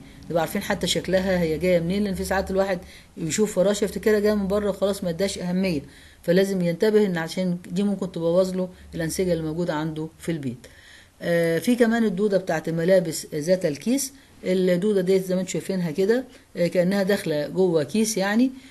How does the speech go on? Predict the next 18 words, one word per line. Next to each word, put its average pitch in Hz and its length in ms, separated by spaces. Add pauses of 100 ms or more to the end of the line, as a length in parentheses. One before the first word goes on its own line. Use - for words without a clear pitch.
(180)
و-، 190 760
وديت، 196 600
آه، 165 200
بتكون 160 320
الحشرة 185 360
برضو 175 300
دي 175 140
م-، 175 60
م-، 151 760
لجنس 180 420
معين، 202 440 (480)
آه، 165 160
ما، 180 200
ما، 170 120
يعني 160 360
ما، 165 160
ما، 156 200
ما، 151 460